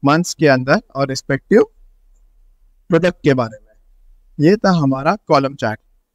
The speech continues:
जैसे हमारे पास यहाँ पे कॉलम चार्ट है, उसी तरह हमारे पास बार चार्ट है। कॉलम चार्ट और बार चार्ट में फ़र्क इतना है, कॉलम जैसे आप देख सकते हैं कि ये कॉलम है, तो ऐसे ही कॉलम चार्ट आपको पूरे कॉलम वाइज ऐसे डेटा दे रहा है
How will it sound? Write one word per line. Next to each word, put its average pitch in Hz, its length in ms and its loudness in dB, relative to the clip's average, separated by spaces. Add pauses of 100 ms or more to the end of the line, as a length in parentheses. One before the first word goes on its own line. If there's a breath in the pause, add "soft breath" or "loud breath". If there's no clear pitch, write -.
(300)
जैसे 135 320 -2
हमारे 143 340 2
पास 131 280 -4
यहाँ 127 120 0
पे 131 120 -4
कॉलम 123 300 -2
चार्ट 135 280 -2
है, 170 180 -2
उसी 185 220 -4
तरह 151 320 2
हमारे 127 300 -4
पास 170 320 -2
बार 123 220 2
चार्ट 107 340 -8
है। 107 80 -14 (500)
कॉलम 135 300 2
चार्ट 214 260 0 (140)
और 170 100 2
बार 131 260 2
चार्ट 160 240 -2
में 175 140 -4
फ़र्क 147 340 -2
इतना 185 280 0
है, 160 180 -4 (340)
कॉलम 151 360 2
जैसे 156 260 -2
आप 151 160 0
देख 135 200 -2
सकते 147 260 -4
हैं 147 80 2
कि 156 120 -4
ये 139 200 2
कॉलम 120 360 -4
है, 113 80 -16 (240)
तो 143 140 0
ऐसे 135 240 0
ही 202 140 0
कॉलम 147 340 -2
चार्ट 180 260 -2 (140)
आपको 156 420 2
पूरे - 520 -4
कॉलम 160 400 0
वाइज 156 360 -4
ऐसे 127 200 -2
डेटा 113 260 -6
दे 113 100 -12
रहा 110 160 -14
है 101 80 -18